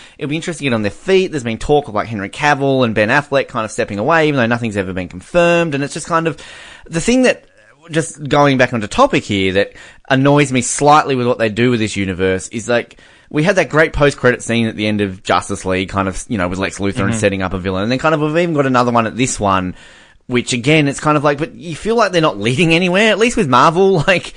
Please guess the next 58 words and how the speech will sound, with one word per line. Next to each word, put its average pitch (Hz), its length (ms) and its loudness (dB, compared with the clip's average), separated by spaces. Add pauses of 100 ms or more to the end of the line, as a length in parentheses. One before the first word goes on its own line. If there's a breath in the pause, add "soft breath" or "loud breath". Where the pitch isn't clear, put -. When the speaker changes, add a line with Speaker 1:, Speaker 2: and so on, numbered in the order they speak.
(200 loud breath)
Speaker 1:
even 220 220 2
if 202 60 -4
you 185 40 0
have 151 100 2
no 156 240 4
idea, 127 320 2
like 117 220 2
me, 113 240 0
what 120 200 0
the 123 80 4
hell, 123 120 2
who's 180 160 2
that? 147 240 4
Who's, 147 140 -2
I 156 100 4
didn't 143 140 -2
know 92 80 -2
who 95 80 -4
Thanos 98 340 -2
was, 127 380 0
like, 113 180 0
two 120 140 0
years 127 220 2
ago, 151 180 2
three 143 240 0
years 156 120 -2
ago. 175 200 -2
Like, 120 120 0
I 151 60 2
didn't 131 140 -4
know 101 160 0
what 104 160 -4
these 107 180 -4
credit 110 260 -4
scenes 107 280 -6
mean, 185 320 -4 (280 loud breath)
but 185 120 -4
at 214 40 -2
least 240 200 -2
they 208 120 0
come 160 320 -4
to 214 100 -4
something. 240 440 -4 (460 soft breath)
And 190 160 0
you 202 180 -4
just 240 140 -4
feel 208 280 4
like 156 240 2
with 143 100 -6
the 139 60 -6
D 147 200 0
C 139 180 0
ones 127 180 2
at 117 60 -6
the 120 80 -2
moment, 123 300 2
like, 120 180 0
they're 120 240 0